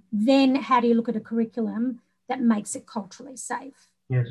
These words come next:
Speaker 1: 'Cause you don't want to talk about Captain Cook, right?
Speaker 2: Mm-hmm.
Speaker 1: Uh, that's what happened to me. I remember coming home going, "Dad, did you know," 'cause you don't know what it means to be your nationality or Aboriginal or, you know,
Speaker 2: Mm-hmm.
Speaker 1: like, it's just part of who you are. And you don't unpack that identity stuff until you start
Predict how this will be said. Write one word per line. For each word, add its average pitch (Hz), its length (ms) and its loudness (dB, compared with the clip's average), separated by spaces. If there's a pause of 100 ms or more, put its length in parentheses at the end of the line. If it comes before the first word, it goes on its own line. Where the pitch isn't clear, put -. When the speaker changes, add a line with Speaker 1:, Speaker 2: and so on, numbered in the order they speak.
Speaker 1:
'Cause - 80 -10
you 320 60 -2
don't 339 100 6
want 277 140 6
to 277 80 0
talk 233 80 2
about 220 180 -2
Captain 226 340 -2
Cook, 247 300 -4
right? 269 360 -2 (380)
Speaker 2:
Mm-hmm. 131 240 2
Speaker 1:
Uh, 262 100 2
that's 294 280 0
what 285 220 0
happened 247 320 0
to 202 80 -2
me. 277 480 0 (360)
I 262 40 -2
remember 254 220 4
coming 240 280 0
home 233 200 2
going, 233 180 2
"Dad, 294 180 -2 (260)
did - 160 -20
you 523 180 2
know," 285 160 -2 (260)
'cause 370 140 -2
you 453 60 6
don't 539 200 2
know 359 160 6
what 440 120 2
it 440 80 -4
means 247 360 2
to 247 100 -2
be 226 200 0
your 214 400 0
nationality 214 640 0
or 202 200 -8
Aboriginal 214 600 -4
or, 190 100 -18 (260)
you 277 100 0
know, 233 60 2
Speaker 2:
Mm-hmm. 262 640 -2
Speaker 1:
like, - 80 -2
it's 294 140 -2
just 427 160 -4
part 294 200 4
of 233 60 -2
who 269 80 -2
you 214 160 0
are. - 360 2 (580)
And 294 100 6
you 330 60 6
don't 359 120 4
unpack 285 440 2
that 247 240 0
identity 254 500 0
stuff - 320 -8
until 233 240 -2
you 214 80 -4
start - 300 -4